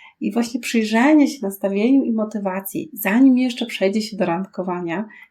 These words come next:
jest bardzo ważne. Ponieważ jak masz nastawienie na polowanie albo bardzo takie, mm, motywacje niesprzyjające tobie, to możesz nawet dobrze rokujące randki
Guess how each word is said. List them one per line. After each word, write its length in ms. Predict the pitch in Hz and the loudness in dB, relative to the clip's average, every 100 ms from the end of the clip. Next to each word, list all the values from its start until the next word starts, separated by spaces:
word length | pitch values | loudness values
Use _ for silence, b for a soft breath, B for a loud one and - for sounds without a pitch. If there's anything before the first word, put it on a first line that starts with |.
| - | -18
jest 140 | - | -4
bardzo 300 | 262 262 233 | -2 -2 -2
ważne. 520 | 214 208 202 165 165 - _ _ _ _ _ | 0 0 0 -4 -6 -14 _ _ _ _ _
Ponieważ 400 | 214 226 226 226 | 0 0 0 -4
jak 140 | 233 | -6
masz 200 | 220 220 | -6 -6
nastawienie 460 | 240 233 262 247 233 | -6 0 0 2 2
na 100 | 220 | 0
polowanie 680 | 220 214 196 175 175 175 - | -4 -4 -4 -4 -8 -10 -10
albo 640 | - 190 202 214 214 196 202 | -6 -6 -2 0 2 0 0
bardzo 380 | 214 214 220 214 | -2 -2 -4 -6
takie, 400 | 208 - 202 196 | -6 -8 -6 -4
mm, 560 | 190 - 196 202 196 | -4 -6 -8 -8 -10
motywacje 840 | - 202 208 214 202 208 208 214 208 | -8 -6 -4 -4 -4 -4 -4 -4 2
niesprzyjające 1040 | 226 233 - - 220 208 202 208 220 196 | 2 2 -4 -4 2 2 4 2 2 -2
tobie, 560 | 190 165 - 160 151 - B B B B B B _ - | -2 -4 -4 -4 -4 -6 B B B B B B _ -18
to 400 | - 233 233 247 | -2 0 0 -2
możesz 680 | 233 240 240 240 - - - | 0 2 2 -2 -4 -8 -8
nawet 300 | 233 226 233 - | -6 -4 -4 -8
dobrze 500 | 214 226 233 226 226 | 0 4 4 4 2
rokujące 600 | 202 190 196 185 190 196 | 2 -2 -4 -6 -6 -6
randki 720 | 190 175 180 _ 196 208 220 | -6 -6 -8 _ -8 -6 -8